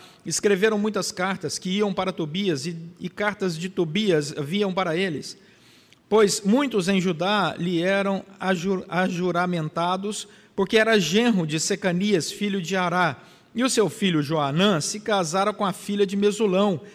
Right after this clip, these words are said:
filho de Berequias. Também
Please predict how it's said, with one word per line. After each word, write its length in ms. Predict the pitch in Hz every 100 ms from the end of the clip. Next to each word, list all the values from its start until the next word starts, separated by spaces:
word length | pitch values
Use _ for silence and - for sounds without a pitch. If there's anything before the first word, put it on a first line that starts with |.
| -
filho 460 | - - 208 202 208
de 180 | 202
Berequias. 840 | 202 202 226 233 233 208 127 - - - _ _ _ _ _ _ -
Também 480 | 170 180 208 220